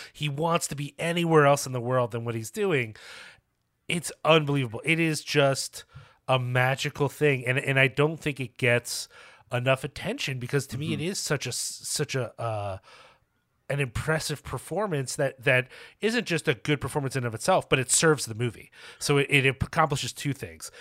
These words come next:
Speaker 1: It allows him to show us the scope of his talent and, and to be amazing, but also it makes the movie work. You know, it's, it's not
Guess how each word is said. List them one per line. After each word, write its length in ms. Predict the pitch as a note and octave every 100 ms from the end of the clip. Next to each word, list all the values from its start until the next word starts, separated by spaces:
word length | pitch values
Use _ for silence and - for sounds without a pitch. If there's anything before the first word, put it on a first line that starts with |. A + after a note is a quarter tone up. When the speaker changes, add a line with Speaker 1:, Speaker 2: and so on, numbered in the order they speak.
| -
Speaker 1:
It 240 | - C3+ B2+
allows 440 | C3 C3 C#3+ C#3+
him 200 | D#3+ C#3+
to 160 | C3 B2
show 400 | - - B2+ B2+
us 340 | B2 B2 - - - - -
the 100 | B2
scope 480 | - - - C3+ C3
of 120 | B2
his 180 | B2+ -
talent 500 | - D#3 F#3 G#3+ A3
and, 280 | C#3+ C3+ B2+ B2
and 200 | B2+ A2
to 120 | B2 G#2 _
be 180 | - B2+
amazing, 560 | A#2 A2+ B2 C#3 G3+ A#3 - - -
but 120 | D3
also 420 | C#3 D3 - C#3
it 140 | C3+ B2
makes 300 | C3 - -
the 120 | A#2
movie 300 | B2 A2+ G2
work. 380 | E2 - - -
You 120 | B2
know, 160 | A#2+ A#2
it's, 200 | A2+ - -
it's 260 | B2 -
not 300 | C3 B2 -